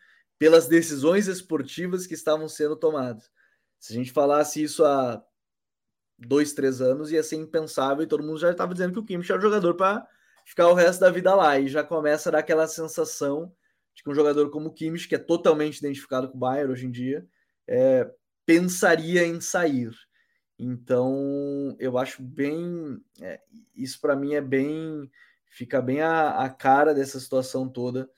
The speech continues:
da equipe do, do Bayern de Munique,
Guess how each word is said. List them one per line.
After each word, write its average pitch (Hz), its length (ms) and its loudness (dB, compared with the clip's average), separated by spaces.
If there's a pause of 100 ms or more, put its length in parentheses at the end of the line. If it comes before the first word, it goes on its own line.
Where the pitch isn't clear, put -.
(320)
da 123 140 2
equipe 123 380 -4
do, 120 640 -4 (280)
do 123 100 -4
Bayern 127 320 2
de 131 100 -6
Munique, 127 480 -4